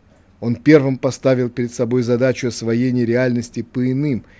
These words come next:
нежели реалистическим принципам. Правда, задача оказалась не по времени сложной, ещё и реализм-то не был основан, э, как должно.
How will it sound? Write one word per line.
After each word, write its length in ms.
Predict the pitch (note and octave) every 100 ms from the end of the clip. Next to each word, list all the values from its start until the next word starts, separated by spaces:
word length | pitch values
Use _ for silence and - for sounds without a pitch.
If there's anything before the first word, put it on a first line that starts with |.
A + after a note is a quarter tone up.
| - -
нежели 400 | A2 G#2 G2+ G2
реалистическим 960 | G2+ G#2+ G#2+ G2+ - G#2+ - - G#2+
принципам. 540 | - G2+ F2+ - - - _ _ _ _ _ - - -
Правда, 320 | A#2+ A#2+ A#2
задача 420 | A#2+ B2+ C#3 C3+
оказалась 540 | A#2+ A#2+ B2+ B2+ A#2+ A#2+
не 80 |
по 100 | A2+
времени 320 | A#2+ C3 B2+ B2+
сложной, 580 | - D3 D3+ G2+ G2 F2+
ещё 380 | F2+ - A2
и 120 | A2 A2+
реализм-то 540 | B2 B2 A2+ A#2 A#2
не 140 | G#2+
был 180 | F#2+ G2
основан, 460 | F#2 - G2+ F#2+ F#2
э, 160 | F#2
как 220 | G2 G#2 G2
должно. 480 | G#2 G2 F2+ F#2